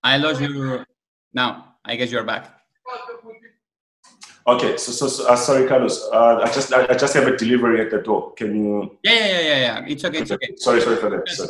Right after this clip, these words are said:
Speaker 2: sorry.
Speaker 1: Uh, then, yes, I'm gonna explain you a little bit about that, this big change that Fosta created. Uh, Fosta was a guy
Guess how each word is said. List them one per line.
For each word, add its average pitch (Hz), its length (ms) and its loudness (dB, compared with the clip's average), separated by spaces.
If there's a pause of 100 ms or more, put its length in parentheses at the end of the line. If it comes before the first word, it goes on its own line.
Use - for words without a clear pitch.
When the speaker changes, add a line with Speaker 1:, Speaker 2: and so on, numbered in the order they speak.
Speaker 2:
sorry. - 200 -16 (220)
Speaker 1:
Uh, 147 680 6
then, 175 260 2
yes, 156 300 -8 (280)
I'm 160 180 2
gonna 190 160 2
explain 160 360 0
you 170 180 2
a - 20 2
little 175 240 0
bit 190 200 -2
about 156 400 0 (180)
that, 131 340 -2 (260)
this 143 360 -2
big 202 220 -8
change 147 260 0
that 127 220 -2
Fosta 165 460 0
created. 131 580 -2 (640)
Uh, 131 560 0 (540)
Fosta 208 560 2
was 143 320 0
a 156 80 0
guy 147 540 4